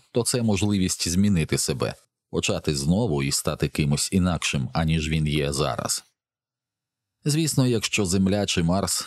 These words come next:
хтось із них, хто переможе у війні, не зітре з неба А З П і лояльні до неї станції.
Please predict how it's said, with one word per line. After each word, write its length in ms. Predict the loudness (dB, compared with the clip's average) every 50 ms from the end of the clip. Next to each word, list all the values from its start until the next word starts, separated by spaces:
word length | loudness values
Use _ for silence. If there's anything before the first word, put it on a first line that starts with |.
| -8
хтось 380 | -8 -8 -2 0 0 0 0 -2
із 160 | -2 -2 0
них, 180 | 0 0 0 -2
хто 380 | -4 -6 -6 -2 -2 -2 -2
переможе 460 | 0 -2 -2 0 0 0 0 0 0
у 160 | 0 0 0 0
війні, 460 | 0 0 0 0 0 0 0 -2 -2 0
не 160 | 2 2 2
зітре 420 | 2 0 -2 -2 -2 -2 -2 -2 -2
з 80 | -2
неба 360 | 0 0 0 0 0 0 0
А 80 | 0 0
З 140 | 0 -2 -4
П 380 | -2 -2 -2 -2 0 -4 -4 -2
і 100 | -2 -2
лояльні 580 | 0 0 0 0 0 0 0 0 0 0 0 2
до 180 | 2 0 0
неї 280 | 0 0 0 0 0 -2
станції. 640 | -2 -2 -2 -4 -4 -2 -6 -6 -6 -6 -10 -12